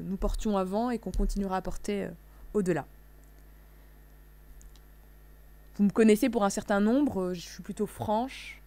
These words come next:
Je sais que, euh, il y a eu un certain nombre de débats sur un projet de loi qui a été, euh, qui a été débattu. Les associations sont, euh,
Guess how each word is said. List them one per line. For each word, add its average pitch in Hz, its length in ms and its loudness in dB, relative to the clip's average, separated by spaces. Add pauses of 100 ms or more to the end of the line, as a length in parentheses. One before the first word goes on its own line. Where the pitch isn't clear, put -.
(280)
Je - 120 -4
sais 233 200 2
que, 180 320 4 (760)
euh, - 60 -14 (1120)
il 208 100 2
y 208 40 12
a - 20 12
eu 208 100 10
un 202 60 6
certain 202 200 -4
nombre 202 140 2
de 196 80 2
débats 202 400 4 (500)
sur - 160 -4
un 185 80 2
projet 226 300 2
de 214 60 0
loi 185 200 -2 (800)
qui - 100 -8
a - 20 4
été, 180 280 4
euh, 165 140 0
qui 175 100 -4
a - 20 -2
été 175 120 -4
débattu. 190 580 2 (1800)
Les 220 100 8
associations 233 500 8
sont, 247 360 4
euh, 185 320 4